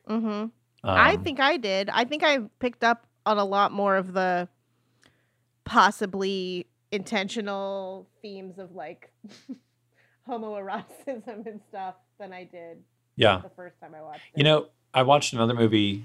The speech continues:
Speaker 2: I talked to you guys about it, um, The Ninth Configuration I watched last weekend.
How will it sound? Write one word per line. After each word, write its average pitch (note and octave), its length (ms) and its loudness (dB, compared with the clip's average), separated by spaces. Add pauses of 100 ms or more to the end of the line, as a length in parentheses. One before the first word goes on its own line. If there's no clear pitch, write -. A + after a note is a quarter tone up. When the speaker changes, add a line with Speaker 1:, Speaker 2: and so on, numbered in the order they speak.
Speaker 2:
I A#2 100 4
talked A2+ 240 2
to A2+ 60 -4
you G#2 40 -2
guys G#2+ 140 2
about G2+ 260 2
it, - 140 -6
um, F#2 500 0 (100)
The A2+ 100 0
Ninth A2+ 260 2
Configuration A2 840 0
I G#2+ 60 6
watched G#2 220 6
last G2 220 2
weekend. A#2+ 440 -4